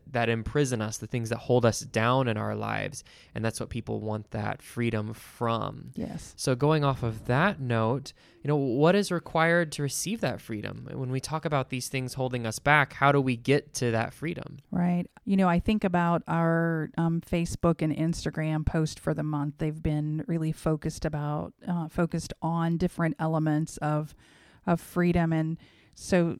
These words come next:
Speaker 2: things that come to mind, um, is, and I don't know that these are in any particular order, but they might be,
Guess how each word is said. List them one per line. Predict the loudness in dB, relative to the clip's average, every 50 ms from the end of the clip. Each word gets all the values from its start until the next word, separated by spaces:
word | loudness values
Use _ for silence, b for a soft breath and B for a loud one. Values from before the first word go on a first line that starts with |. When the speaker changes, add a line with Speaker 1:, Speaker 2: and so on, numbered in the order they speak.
| -6 -8 -6
Speaker 2:
things | -2 0 2 2 2 2
that | 2 0 0 2 2
come | 2 4 4 2 2 0
to | 0 0
mind, | 0 2 2 2 2 2 2 2 2 0 -2 -4 -6 -6 -2 0
um, | 0 2 2 2 0 0 -2 -4 -6
is, | -10 -16 -14 -12 -12 -12 -12 -12 -12 -6 -2
and | 0 2
I | 2
don't | 2 2 2
know | 4 4 4
that | 4 2 0
these | 0 -2 -2 0
are | 0 0
in | 0 0
any | 0 0 0 -2
particular | -2 -4 -4 -4 -4 -4 -2 0 2 2 0 0 0
order, | 2 2 4 4 4 4 4 2
but | 2 0 0
they | 0 0 2
might | 2 2 2 0 0 -2 -4 -4 -2
be, | -2 0 0 0 0 0 -2